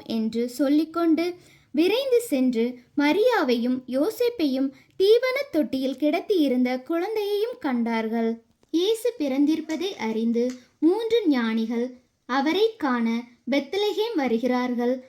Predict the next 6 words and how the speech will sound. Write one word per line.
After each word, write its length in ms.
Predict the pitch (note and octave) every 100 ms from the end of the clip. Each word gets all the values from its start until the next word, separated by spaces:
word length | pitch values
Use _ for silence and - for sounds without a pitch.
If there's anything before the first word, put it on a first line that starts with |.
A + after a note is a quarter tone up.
| _
அவர்களுக்கு 840 | - A#3+ C4 A4+ G#4+ C#4+ B3 B3 B3+ C4+ C#4
ஏழு 280 | D4+ G#4+ A4
முனை 280 | D4+ B3+ C4
கொண்ட 340 | D4+ B3+ A#3+ A#3+ A#3+
ஒரு 220 | - B3 B3
நட்சத்திரம் 680 | B3 B3 G4+ - C4+ B3